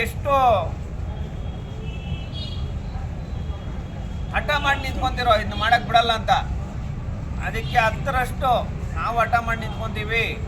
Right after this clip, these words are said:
ಅಲ್ಲಿ ಬಾಬಾ ಸಾಹೇಬ್ರ ಪ್ರತಿಮೆ ಅನಾವರಣ ಆಗಿದೆ, ಅದನ್ನ ದೊಡ್ಡ ಮಟ್ಟದಲ್ಲಿ ಉದ್ಘಾಟನೆ ಕಾರ್ಯಕ್ರಮ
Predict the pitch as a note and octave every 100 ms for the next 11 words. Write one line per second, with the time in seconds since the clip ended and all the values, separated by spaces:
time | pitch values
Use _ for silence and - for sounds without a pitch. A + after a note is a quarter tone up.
0 | - - - - - - F#3 F#3 B3 B3+
1 | A#3+ G#3 A3 A#3 A3 G#3+ G#3+ G#3 A3+ -
2 | G3 - A#3+ A#3+ A3 G3+ A3 G#3+ G#3+ G#3
3 | G3+ - - A3+ F3+ - - - - -
4 | - - E3 G3+ G#3+ A3+ G3+ G3+ A#3+ A#3+
5 | A#3+ A#3 A#3+ C4 C#4+ C4+ - - - -
6 | - - - - - - - A#3 - B3
7 | A#3+ A#3 B3 A#3+ A3+